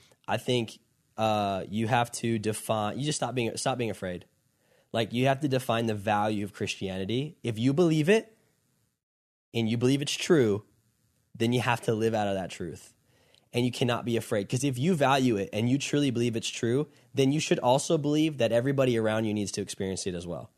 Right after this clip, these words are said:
Everybody else would have a better life and would, would experience more freedom and fullness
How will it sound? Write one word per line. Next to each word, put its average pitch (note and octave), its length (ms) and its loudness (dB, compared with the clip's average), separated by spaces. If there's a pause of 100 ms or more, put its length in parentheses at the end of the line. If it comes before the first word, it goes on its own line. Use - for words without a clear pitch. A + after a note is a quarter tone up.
(140)
Everybody B2+ 420 2
else A#2 220 2
would A#2 80 -4
have G2+ 140 -2
a - 20 -6
better F#2+ 220 -2
life B2 480 0 (540)
and A2 260 0
would, G#2 300 -4
would G#2+ 180 -2
experience G#2+ 500 -4
more G2 120 -4
freedom A2 320 -2
and F#2+ 120 -6
fullness B2 540 0